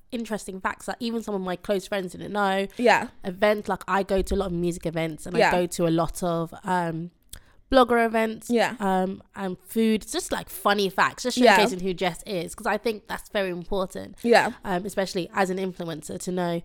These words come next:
Speaker 2: Yeah.
Speaker 1: this, who this person is and why do you wanna follow them, you
Speaker 2: Yeah.
Speaker 1: know? Mm.
Speaker 2: Absolutely.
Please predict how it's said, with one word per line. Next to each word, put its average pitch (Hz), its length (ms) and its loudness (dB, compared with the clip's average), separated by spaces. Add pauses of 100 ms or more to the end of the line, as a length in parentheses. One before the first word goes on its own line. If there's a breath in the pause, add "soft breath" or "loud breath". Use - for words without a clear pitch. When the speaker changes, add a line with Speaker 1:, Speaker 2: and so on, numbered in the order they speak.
(140)
Speaker 2:
Yeah. 202 300 4
Speaker 1:
this, 202 220 0
who 208 120 0
this 180 100 -6
person 175 320 0
is 175 160 -2
and 165 200 -4
why 160 240 2
do 165 100 -6
you - 20 0
wanna 165 160 -2
follow - 220 -12
them, - 260 -16
you 226 60 0
Speaker 2:
Yeah. 196 120 6 (100)
Speaker 1:
know? 330 60 -4 (320)
Mm. 247 80 -12 (140)
Speaker 2:
Absolutely. 226 540 0